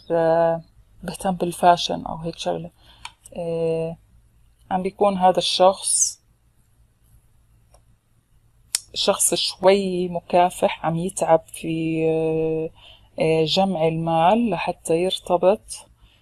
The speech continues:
آه، بس في، في ارتباط ممكن يكون في هذا الشهر، وكأنه مم-، يعني الأمور ممكن تمشي،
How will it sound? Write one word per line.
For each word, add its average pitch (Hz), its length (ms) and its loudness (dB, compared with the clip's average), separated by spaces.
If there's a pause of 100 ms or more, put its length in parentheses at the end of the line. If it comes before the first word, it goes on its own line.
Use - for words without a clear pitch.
(260)
آه، 160 680 2
بس - 320 2
في، 190 340 -4
في 185 440 -2
ارتباط - 920 0 (560)
ممكن 185 340 -4
يكون 180 300 0
في 170 180 -6
هذا 165 380 4
الشهر، 165 440 -2
وكأنه 175 600 2
مم-، 170 380 0
يعني 160 300 2
الأمور 180 540 -2 (120)
ممكن 165 540 -2
تمشي، 175 480 -4